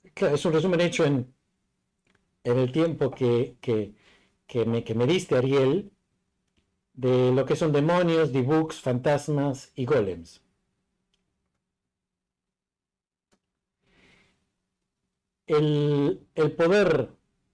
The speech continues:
de la vida es tan fuerte que trae tantas promesas como terror. Y este tema es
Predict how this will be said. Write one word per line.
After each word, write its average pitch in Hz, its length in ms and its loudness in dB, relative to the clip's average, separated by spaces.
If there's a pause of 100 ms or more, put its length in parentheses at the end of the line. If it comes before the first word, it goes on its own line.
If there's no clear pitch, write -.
(340)
de 131 240 0
la 139 80 2
vida 139 380 -2 (1300)
es - 300 -10
tan 247 240 2
fuerte 110 480 -2 (3000)
que 156 140 2
trae 160 640 2 (520)
tantas 226 440 2
promesas 156 720 -2 (840)
como 123 320 -2
terror. 104 400 -2 (720)
Y 208 80 2
este 254 240 2
tema 226 280 2
es - 280 -2